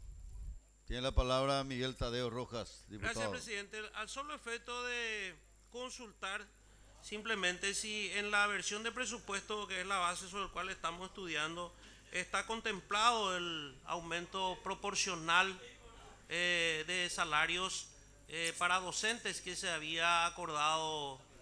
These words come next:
Speaker 2: eh, este año, si mal no recuerdo. Y a lo, para, para, para asegurar eso, por favor, si puede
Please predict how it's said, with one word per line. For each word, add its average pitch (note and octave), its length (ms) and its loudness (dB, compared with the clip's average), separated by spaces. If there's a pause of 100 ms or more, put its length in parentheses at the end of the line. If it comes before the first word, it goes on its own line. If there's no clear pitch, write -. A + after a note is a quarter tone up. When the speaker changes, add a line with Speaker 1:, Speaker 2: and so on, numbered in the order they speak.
(320)
Speaker 2:
eh, D3+ 680 0 (200)
este - 220 -8
año, A3 300 -6 (360)
si D3 40 -18
mal D#3 160 -6
no F3 80 -4
recuerdo. D#3 540 -6 (580)
Y D#3+ 540 0
a D#3+ 80 -2
lo, F3 260 -4
para, F3+ 280 0
para, G3 260 0
para G#3+ 160 2
asegurar G3+ 420 0
eso, C#3+ 280 -6 (120)
por D#3+ 140 -12
favor, E3 240 -4
si E3 60 -10
puede D3+ 580 -2